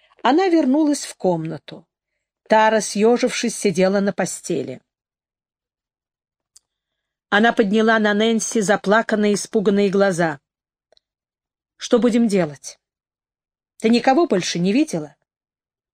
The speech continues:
Нет. Думаю, не стоит никого будить. Прислуги мы ничего не сможем объяснить на нашем итальянском. Остальным тоже, ведь никого нет. Где искать?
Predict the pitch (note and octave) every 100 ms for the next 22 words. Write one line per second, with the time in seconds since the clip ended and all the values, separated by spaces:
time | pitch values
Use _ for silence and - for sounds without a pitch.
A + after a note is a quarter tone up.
0 | _ _ - D#3+ F3 A3+ _ _ _ _
1 | _ _ - _ _ _ _ D#3+ A#3+ D#4
2 | D#4 D#4+ - - G#4 - F3+ F3 F3 E3+
3 | F3 E3+ D#3 - - _ _ _ _ _
4 | _ _ _ _ _ A#3 C#4+ - F#4+ A4
5 | - D3+ - _ _ _ _ _ _ C4
6 | F#4+ F#4+ F#4 - F#4+ G#4+ A#3+ E3+ G3 F3+
7 | F#3 F#3 F3+ F3+ G3+ G3+ - - _ _
8 | G3 F#3+ F#3 - F#3 F3 F#3 F#3 F3 D#3+
9 | - D#3+ - _ _ _ _ A#3 - D#4
10 | G4 G#4 - G#3+ C#4+ D4 D4 _ A3 B3+
11 | C4+ D4 D#4+ D#4+ F4 - _ _ _ _
12 | _ _ _ _ _ F3+ E3 B3+ C#4 -
13 | - B3+ - -